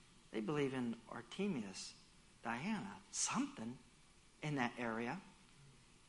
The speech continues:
And so he's gotta start the gospel where he's not as, I'm not gonna say he's not as good, it's just not as easy. Because look, Paul, he knew he probably could put a six string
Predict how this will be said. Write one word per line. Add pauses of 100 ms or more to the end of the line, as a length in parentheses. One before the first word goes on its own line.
(380)
And
so
he's
gotta
start
the
gospel (800)
where
he's
not (880)
as, (160)
I'm
not
gonna
say
he's
not
as
good,
it's
just
not
as
easy. (880)
Because
look, (800)
Paul, (840)
he
knew (260)
he
probably
could
put
a
six
string